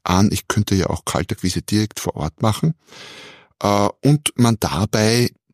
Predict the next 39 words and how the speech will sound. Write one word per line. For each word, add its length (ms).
relativ 880
viele 280
Absagen 500
bekommen 500
wird. 380
Manchmal 280
gar 160
nicht 220
so 100
viele, 280
wie 80
man 140
vielleicht 260
befürchtet. 580
Aber 300
ja, 260
am 180
Telefon, 600
telefonische 600
Kaltakquise 640
habe 140
ich 140
aber 260
tausende 440
Anrufe 380
vermutlich 480
gemacht 380
im 80
Laufe 180
der 140
Zeit. 320
Kann 160
man 120
durchaus 240
damit 340
rechnen, 360
dass 160
die 140
Leute 340